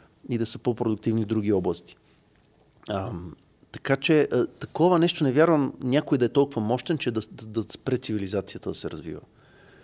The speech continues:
А, не вярвам в такива конспи-, конспиративни настроения, защото е, няма основание за такива, ако вникнем повече в дълбочина. Сега, а, на, на ниво Г двайсет, ако се разберат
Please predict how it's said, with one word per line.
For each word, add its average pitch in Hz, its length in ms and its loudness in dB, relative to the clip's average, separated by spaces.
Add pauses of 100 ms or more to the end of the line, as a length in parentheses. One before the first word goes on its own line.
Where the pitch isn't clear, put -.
(340)
А, - 260 -6
не 117 200 -2
вярвам 156 340 6
в - 40 -10
такива 135 240 0
конспи-, - 300 -8
конспиративни 98 1040 -4 (100)
настроения, 98 560 -6
защото 135 320 -4
е, 117 80 -2 (680)
няма 127 340 -2
основание 98 480 -6
за 85 100 -10
такива, - 400 -12 (140)
ако 95 300 -12 (280)
вникнем 90 420 -12
повече - 380 -14
в 90 40 -16
дълбочина. 85 400 -14 (320)
Сега, 113 340 0 (140)
а, - 80 -8 (180)
на, 123 200 0
на 120 100 0
ниво 110 380 2
Г 143 140 6
двайсет, 127 460 4
ако - 120 -4
се 107 160 0
разберат 104 560 -2